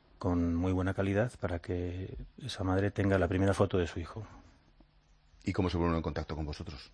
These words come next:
Speaker 2: ¿O quién se pone en contacto con vosotros?
Speaker 1: La verdad es que las mujeres que van a abortar no se ponen en contacto con Fundación Vida. Así que,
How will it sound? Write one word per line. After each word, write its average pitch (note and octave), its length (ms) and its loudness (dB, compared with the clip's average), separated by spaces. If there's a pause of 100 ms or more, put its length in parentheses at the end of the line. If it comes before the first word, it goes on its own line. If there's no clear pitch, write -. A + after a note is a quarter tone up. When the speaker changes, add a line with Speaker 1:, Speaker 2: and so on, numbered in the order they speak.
(260)
Speaker 2:
¿O F#2 120 0
quién A2 320 -2
se - 160 -6
pone D2 220 -4
en C#2+ 80 -6
contacto C#2 360 -6
con C#2 120 -6
vosotros? - 400 -10
Speaker 1:
La G#2 100 2
verdad A2 160 2
es B2 80 -2
que C#3 220 4
las G2+ 180 -4
mujeres G#2+ 260 -2
que - 60 -4
van A#2+ 100 2
a A2+ 40 2
abortar A2 260 0
no A2+ 80 2
se G2+ 80 -6
ponen G2 220 2
en F2+ 40 2
contacto F#2 360 0
con G2 120 2
Fundación E2 400 -2
Vida. E2+ 240 -10 (400)
Así G2 220 -6
que, A2 220 0